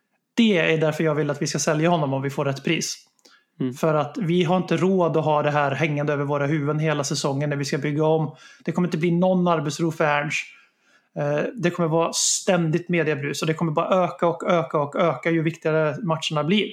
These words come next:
Speaker 1: Så kommer det, eftersom han är närmare och närmare att bli free agent. Eh, och s-, sen liksom om han ville stanna i Tottenham, då hade han redan skrivit på. Vi kan inte erbjuda honom mer än vad, än ett blankt papper av, av allt att döma, så har vi gjort det.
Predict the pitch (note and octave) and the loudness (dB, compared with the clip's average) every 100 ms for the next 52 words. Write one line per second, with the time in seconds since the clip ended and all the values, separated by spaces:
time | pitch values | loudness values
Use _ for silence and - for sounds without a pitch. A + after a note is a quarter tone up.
0 | - - E3 E3+ D#3 E3 E3 - D#3+ E3 | -8 -8 -4 -2 0 0 -2 -2 -2 0
1 | D#3+ E3 D#3+ D3+ D#3 D3+ D3 C#3+ D3 D3+ | 0 0 0 -2 -2 -2 -2 -4 -4 -4
2 | D#3 C#3+ C#3+ E3+ E3+ _ - - _ _ | -4 -2 -2 -4 -6 _ -20 -20 _ _
3 | _ _ _ D#3+ D3 - E3 - - - | _ _ _ -4 -2 -2 -2 -4 -10 -12
4 | _ - - F#3 F3+ E3+ E3+ E3 E3+ E3 | _ -6 0 2 2 0 -2 0 0 2
5 | D#3+ F3 D#3+ E3+ E3 E3 D#3+ D#3 D#3 D3+ | 2 2 2 2 2 0 2 0 -2 -4
6 | D3+ D3 D3+ D3 D3 D3 C#3+ - C#3 C#3 | -2 0 0 0 0 0 -2 -2 -4 -4
7 | - - _ _ _ _ _ _ _ - | -6 -6 _ _ _ _ _ _ _ -4
8 | E3 D#3+ E3+ E3+ E3 C#3 D3+ D#3 D3+ D3+ | -2 0 0 2 0 2 0 2 2 0
9 | C#3+ C#3 C3+ C3+ C3 C3+ - D#3 C#3+ C#3 | 0 0 0 0 2 0 -2 -2 -2 -4
10 | D#4 F#3 - D#3 C#3+ D3+ C#3+ D#3+ D3 D#3 | -4 -6 -2 -2 0 -2 -2 0 0 0
11 | D#3 E3 D#3+ D#3 D#3 D#3 D3 C#3 D3 C#3+ | 0 2 0 0 0 0 0 0 0 0
12 | D3+ D#3 - B3+ | 0 -2 -4 -6